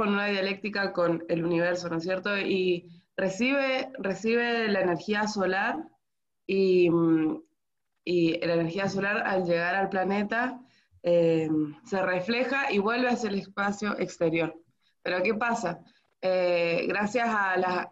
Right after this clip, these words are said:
a la actividad humana que, que genera estos gases que se los denomina de efecto invernadero porque producen el calentamiento global, el calor que es reflejado desde la superficie del planeta hacia el exterior,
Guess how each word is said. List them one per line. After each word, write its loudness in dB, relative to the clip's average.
a -2
la 0
actividad 0
humana 0
que, 0
que -6
genera 0
estos -4
gases -4
que -8
se -6
los -8
denomina -2
de 4
efecto -4
invernadero 0
porque -8
producen -2
el -16
calentamiento -4
global, 0
el 0
calor 0
que 0
es 2
reflejado 0
desde 2
la 0
superficie -2
del -2
planeta 0
hacia -2
el 0
exterior, 0